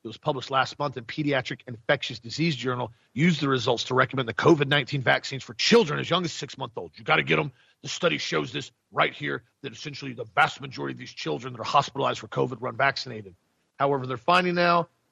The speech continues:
that there was a lot of health problems to begin with, and then they turned around and actually used individuals, children, the ones that were unvaccinated,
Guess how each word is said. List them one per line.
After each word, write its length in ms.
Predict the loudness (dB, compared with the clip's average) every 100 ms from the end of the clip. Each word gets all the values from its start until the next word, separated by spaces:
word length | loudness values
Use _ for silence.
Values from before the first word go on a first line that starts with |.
| -6
that 340 | 0 2 0 -2
there 120 | -4
was 120 | -2 -2
a 60 |
lot 380 | -2 4 6 8
of 80 | 8
health 240 | 6 4
problems 360 | 4 6 6 2
to 60 |
begin 340 | -6 0 2 6
with, 240 | 6 6 0 -10
and 100 | -6
then 80 | -4
they 100 | -4
turned 280 | 0 2 4
around 480 | 6 6 6 4 -4 _ -4
and 100 | -2
actually 360 | -2 -4 -6
used 600 | -6 2 4 6 4 -2 -2
individuals, 720 | 0 4 4 4 2 0 0
children, 540 | 2 6 6 4 -6 -4
the 80 | 0
ones 200 | 2 2
that 60 | 2
were 60 |
unvaccinated, 720 | 2 4 4 2 0 0 0